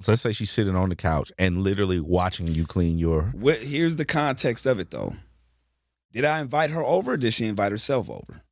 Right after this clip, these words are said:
Speaker 1: Let's say she invited herself.
Speaker 2: How long is she there?
Speaker 1: Let's say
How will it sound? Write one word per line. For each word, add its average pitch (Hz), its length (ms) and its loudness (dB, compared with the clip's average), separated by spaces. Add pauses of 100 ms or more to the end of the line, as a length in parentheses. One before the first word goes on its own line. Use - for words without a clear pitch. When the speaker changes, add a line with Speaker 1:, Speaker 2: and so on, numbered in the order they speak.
(100)
Speaker 1:
Let's 156 160 4
say 143 100 2
she 127 200 0
invited 107 320 2
herself. - 580 -2
Speaker 2:
How 139 140 0
long 170 220 0
is 143 80 -2
she 120 120 -4
there? 110 320 2 (1000)
Speaker 1:
Let's 101 160 0
say 101 200 0